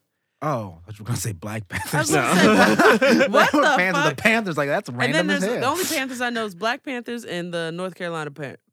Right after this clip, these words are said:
Speaker 2: Panthers. So
Speaker 1: So who are these Panthers you're talking about?
Speaker 2: Yeah, what is, what is
Speaker 1: Hockey?
Speaker 2: this
Speaker 3: Yeah,
Speaker 2: hockey
Speaker 3: I,
Speaker 2: team?
Speaker 3: I don't even know if it's still a team,
Speaker 1: All
Speaker 3: but it
Speaker 1: right.
Speaker 3: was.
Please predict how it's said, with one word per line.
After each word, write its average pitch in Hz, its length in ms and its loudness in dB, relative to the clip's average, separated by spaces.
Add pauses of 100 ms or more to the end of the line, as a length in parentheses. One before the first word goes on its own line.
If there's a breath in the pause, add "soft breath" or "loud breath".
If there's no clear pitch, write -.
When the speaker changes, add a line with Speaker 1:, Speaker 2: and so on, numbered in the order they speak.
(220)
Speaker 2:
Panthers. - 460 -20
So 147 800 -10
Speaker 1:
So 143 80 2
who 151 100 0
are 170 40 0
these 180 140 -2
Panthers 175 280 -4
you're 175 60 -8
talking 180 160 -6
about? 233 120 -2
Speaker 2:
Yeah, 180 80 -2
what 180 220 -6
is, 190 120 -10
what 156 120 -2
is 190 60 -8
Speaker 1:
Hockey? 196 60 -6
Speaker 2:
this 208 220 -8 (140)
Speaker 3:
Yeah, 240 180 -2
Speaker 2:
hockey - 300 -6
Speaker 3:
I, 170 100 0
Speaker 2:
team? 190 240 -4
Speaker 3:
I 131 40 -2
don't 180 120 0
even 131 120 -2
know 107 100 -4
if 98 100 -14
it's - 80 -20
still - 180 -8
a 92 40 -12
team, 95 240 -8
Speaker 1:
All 123 60 -10
Speaker 3:
but 190 120 -2
it 170 40 2
Speaker 1:
right. 170 60 0
Speaker 3:
was. 95 180 -2